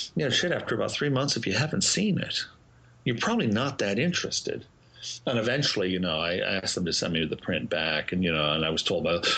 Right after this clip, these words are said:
"Oh, you're making a big mistake." And it's like, "No, it's been sitting there for all this time." They're not excited about it. They're not all,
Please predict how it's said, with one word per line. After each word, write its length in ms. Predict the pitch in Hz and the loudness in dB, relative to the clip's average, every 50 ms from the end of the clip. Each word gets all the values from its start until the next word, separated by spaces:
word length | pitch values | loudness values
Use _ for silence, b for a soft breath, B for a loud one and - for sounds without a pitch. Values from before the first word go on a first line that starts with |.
| B B | B B
"Oh, 280 | - - 101 101 104 107 | -2 0 2 2 2 4
you're 140 | 107 101 101 | 4 4 4
making 260 | 98 104 101 104 110 | 2 2 2 0 0
a 40 | 101 | 0
big 220 | 104 104 98 110 | 0 0 0 0
mistake." 520 | 107 98 - - - 104 110 110 104 110 117 | 2 0 2 2 2 2 2 2 0 0 0
And 80 | 113 | 0
it's 160 | 113 113 - | 2 2 2
like, 180 | - 127 117 123 | 0 0 0 2
"No, 500 | 135 135 147 151 151 135 110 98 92 104 | 2 2 4 2 2 2 2 2 2 2
it's 120 | 113 - | 0 0
been 160 | - - 120 113 | 0 2 2 2
sitting 360 | - - - 143 147 135 120 | 2 2 2 2 4 4 4
there 120 | 113 113 | 2 2
for 160 | 110 110 - | 0 0 -2
all 180 | 120 - 120 117 | 0 0 0 0
this 200 | 110 110 101 - | 0 2 0 0
time." 580 | - - - 143 143 131 104 82 78 85 87 87 B B B B B B B B B B B B | 0 0 0 0 0 0 0 0 0 0 0 0 B B B B B B B B B B B B
They're 160 | - 120 117 113 | 2 2 4 4
not 260 | 117 117 120 123 127 | 4 2 2 2 0
excited 460 | 123 - - - 110 110 127 131 123 | 0 0 0 0 0 0 0 0 0
about 240 | - - - 85 87 | 0 0 0 -2 -2
it. 60 | 107 | -2
They're 80 | - - | -2 0
not 220 | 104 101 98 101 | 0 2 2 2
all, 360 | 104 104 104 104 104 104 - | 2 2 2 2 2 0 0